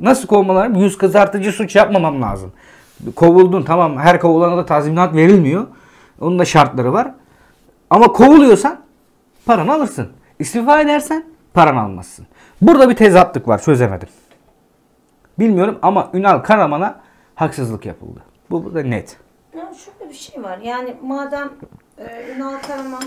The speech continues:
Speaker 2: istifa etti, neden o kadar saat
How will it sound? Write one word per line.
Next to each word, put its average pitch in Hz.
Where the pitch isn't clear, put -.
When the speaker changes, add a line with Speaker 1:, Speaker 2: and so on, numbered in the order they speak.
Speaker 2:
istifa 277
etti, 277
neden 285
o 294
kadar 240
saat 269